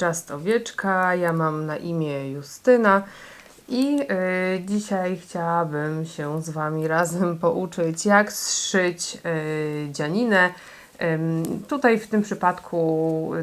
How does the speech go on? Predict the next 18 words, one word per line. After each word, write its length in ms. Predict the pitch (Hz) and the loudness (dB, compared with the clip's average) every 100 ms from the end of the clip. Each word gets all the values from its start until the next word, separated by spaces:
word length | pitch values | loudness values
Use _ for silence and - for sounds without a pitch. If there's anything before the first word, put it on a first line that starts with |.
| 165 | -2
to 120 | 170 | -2
zszywanie 540 | 170 - 165 170 165 | -2 -4 0 2 2
posłuży 560 | 165 160 - 170 165 165 | 0 -4 -4 -4 0 0
nam 440 | 143 143 151 156 | 0 0 0 -4
do, 440 | 147 139 135 139 143 | -4 -2 0 -2 -6
em, 840 | 151 143 143 143 143 143 143 147 156 | -10 -8 -8 -8 -8 -8 -8 -10 -10
zamknięcia, 1080 | 170 196 190 175 180 170 165 165 156 147 151 | 0 0 0 -2 0 0 0 0 4 6 4
e, 280 | 160 151 143 | 0 -6 -6
paluszków. 1000 | - 147 185 214 - - 208 240 254 - - - - - - _ _ _ - | -4 0 2 0 -2 0 4 4 4 -6 -20 -20 -20 -20 -20 _ _ _ -6
Mm, 680 | 185 180 175 175 180 175 180 | -4 -2 -4 -4 -4 -4 0
ja 200 | 196 214 | 4 4
już 160 | 214 | 4
sobie 160 | - 202 | 0 -2
przygotowałam 920 | - 208 196 190 185 185 165 160 165 | 0 -2 0 0 2 4 4 4 0
igłę 640 | - 220 208 208 202 214 214 - - _ _ - - | -4 -4 2 6 8 6 2 -8 -20 _ _ -20 -10
dziewiarską, 1000 | 196 202 196 190 196 - - 180 175 175 | -2 0 4 2 2 -4 -2 0 2 0
moją 220 | 175 175 | 0 0
ulubioną. 800 | - 170 165 170 165 160 160 165 | 0 -4 0 2 2 2 0 -2